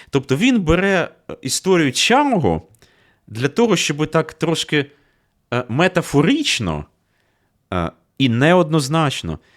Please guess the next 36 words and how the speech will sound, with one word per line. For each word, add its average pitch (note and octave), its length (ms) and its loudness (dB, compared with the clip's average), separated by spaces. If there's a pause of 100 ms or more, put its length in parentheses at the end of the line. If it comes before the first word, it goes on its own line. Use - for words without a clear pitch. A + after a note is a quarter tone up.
(200)
поговорити B2+ 540 2
про C3 160 -2
ту D3 140 -2
ситуацію, D3+ 640 0
в A2+ 60 -6
якій B2 380 -4
і A#3 180 -2
він, B2+ 400 0 (260)
і C#3+ 100 2
Україна, C#3 680 2
і G#2+ 80 -2
світ F#3 520 -4 (1700)
перебувають C3+ 920 2 (260)
після C3 320 0
сорок G#2+ 320 -4
п'ятого G2 400 -4
року, - 360 -12
після C#3 320 0
закінчення G2+ 500 -4
Другої G#2 260 -4
світової F#2+ 400 -2
війни. D2+ 240 -8 (380)
Це G#3 160 2
блискучий E3+ 540 0
текст. - 220 -4
Як G2+ 120 -4
на D3+ 60 2
мене, F3 180 2
це C#3+ 200 -2
дуже C#3+ 260 -4
хороший C3 400 -4
приклад B2+ 400 -8
того, D#3 260 -2
як C3+ 220 -4
Петров D3 460 -2
вмів C3 360 -4